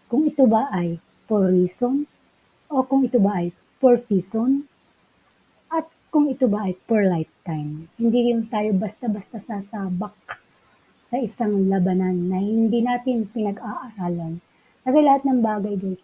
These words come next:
pinag-aaralan yan. Kahit ba sa business, sa love, at syempre yung sa plano sa nating buhay. Lahat ng bagay po sa mundo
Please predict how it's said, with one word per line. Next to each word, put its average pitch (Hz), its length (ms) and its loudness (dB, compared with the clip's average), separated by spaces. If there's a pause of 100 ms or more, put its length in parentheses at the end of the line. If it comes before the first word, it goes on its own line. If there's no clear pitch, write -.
pinag-aaralan 190 960 -4
yan. 165 200 -4 (720)
Kahit 196 520 4 (400)
ba 214 160 4
sa 202 160 -4
business, 285 600 2 (520)
sa - 160 -2
love, 262 520 2 (1000)
at - 160 -8
syempre 262 520 2 (160)
yung 233 280 2 (920)
sa 269 120 0
plano 233 440 -2
sa 240 200 -12
nating 202 400 -2
buhay. 156 400 -6 (440)
Lahat 254 320 -6
ng 294 240 2
bagay 220 720 -2
po 214 320 -8
sa - 160 -10
mundo 208 600 2